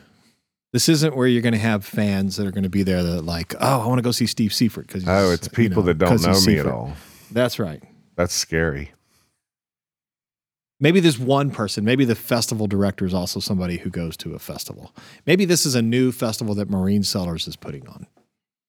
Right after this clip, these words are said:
Speaker 2: Right. For jugglers.
Speaker 1: For, yes.
Speaker 2: Well, the thing is, if I know I have to play for non-Dulcimer people, it is a little bit scary,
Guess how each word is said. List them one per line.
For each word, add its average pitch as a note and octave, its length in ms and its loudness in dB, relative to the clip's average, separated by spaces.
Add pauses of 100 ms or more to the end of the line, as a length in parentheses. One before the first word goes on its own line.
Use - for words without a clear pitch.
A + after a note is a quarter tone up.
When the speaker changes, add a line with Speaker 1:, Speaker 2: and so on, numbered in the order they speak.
(220)
Speaker 2:
Right. - 260 0 (800)
For F2+ 160 2 (180)
jugglers. C#2 720 -4 (460)
Speaker 1:
For, C3 100 2 (180)
yes. G#2 640 -4 (420)
Speaker 2:
Well, B2 100 4
the A#2 100 4
thing C#3+ 280 2
is, B2+ 200 2
if G2+ 120 -2
I G2 100 2
know A2+ 260 4
I A2+ 80 4
have G2+ 280 -2
to F#2+ 80 -6
play G2 460 2
for E2+ 180 -6
non-Dulcimer F2+ 1160 0
people, C#3 560 -4
it A#2 100 2
is C3 200 2
a A#2+ 80 4
little G#2+ 260 4
bit F2+ 260 -2
scary, G2 1080 -2